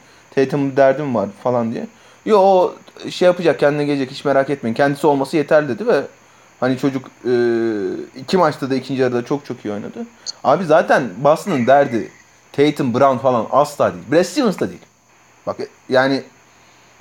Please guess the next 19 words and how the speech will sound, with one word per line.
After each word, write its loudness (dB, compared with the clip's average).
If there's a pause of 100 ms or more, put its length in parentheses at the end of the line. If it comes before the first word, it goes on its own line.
(540)
e, -2 (1300)
Brad 0
Stevens'ın 0 (140)
biraz 2 (1040)
Danny 4
Ainge'in 4
yarattığı 2
vizyondan 2
etkilendiğini 0
düşünüyorum 0
ben 0
açıkçası. -10 (180)
Hani -2
şeyi 0
konuşmuştuk -2
ya, 2
ağının 2
farkındalığı 0
işini. -6